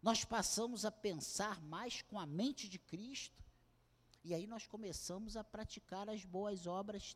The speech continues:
também. Faz parte. E Tiago fala isso, né?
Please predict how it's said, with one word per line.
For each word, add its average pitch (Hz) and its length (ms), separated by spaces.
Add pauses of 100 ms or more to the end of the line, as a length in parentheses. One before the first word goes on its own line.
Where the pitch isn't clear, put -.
também. 233 460 (640)
Faz - 300
parte. - 560 (280)
E 180 100
Tiago 190 500
fala 127 300
isso, 107 340
né? 135 200